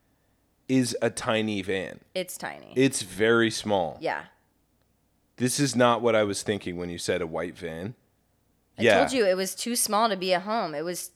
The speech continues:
Speaker 2: it was too small
Speaker 1: Oh,
Speaker 2: to stand up or lay
Speaker 1: man.
Speaker 2: down in.
Speaker 1: God, that's
Speaker 2: But they
Speaker 1: so
Speaker 2: thought this would
Speaker 1: sad.
Speaker 2: work when they bought it.
Speaker 1: It is too small to stand up or lay down in.
Speaker 2: Yeah.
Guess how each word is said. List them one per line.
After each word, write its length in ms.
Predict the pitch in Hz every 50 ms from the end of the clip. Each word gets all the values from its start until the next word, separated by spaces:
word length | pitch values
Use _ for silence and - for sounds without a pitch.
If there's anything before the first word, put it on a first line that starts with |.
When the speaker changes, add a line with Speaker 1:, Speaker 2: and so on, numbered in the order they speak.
| _ - -
Speaker 2:
it 80 | 185
was 180 | 175 180 180 -
too 200 | - - 220 208
small 380 | - - 220 196 208 247 156
Speaker 1:
Oh, 40 | 160
Speaker 2:
to 100 | 156 185
stand 480 | - - - 87 - 98 104 214 156 185
up 180 | 185 180 185
or 120 | 196 196 214
lay 220 | 214 - 190 190
Speaker 1:
man. 40 | 165
Speaker 2:
down 280 | 190 202 247 285 269 233
in. 320 | 160 107 82 85 - 196 _ _ _ _ _ _ _ _ _ _ _ -
Speaker 1:
God, 340 | - 185 185 180 180 175
that's 120 | 143 151 156
Speaker 2:
But 100 | 214 202 -
they 60 | 214 202
Speaker 1:
so 100 | 165 160
Speaker 2:
thought 180 | 214 214 214 -
this 120 | 226 220 165
would 140 | 170 170 170
Speaker 1:
sad. 160 | 160 151 139
Speaker 2:
work 220 | 220 - 98 -
when 100 | 269 233
they 120 | 196 165 156
bought 260 | 143 139 135 127 90
it. 140 | 95 90 143
Speaker 1:
It 160 | 170 170 -
is 300 | 151 170 196 202 185 -
too 180 | - - 185 165
small 300 | - - 143 139 131 127
to 80 | 120 120
stand 340 | - - - 139 117 113 110
up 160 | 110 104 -
or 80 | 113
lay 180 | 101 98 98 98
down 300 | 87 95 92 90 87 85
in. 240 | 80 78 76 71 - _ _ _ _
Speaker 2:
Yeah. 240 | - 175 208 214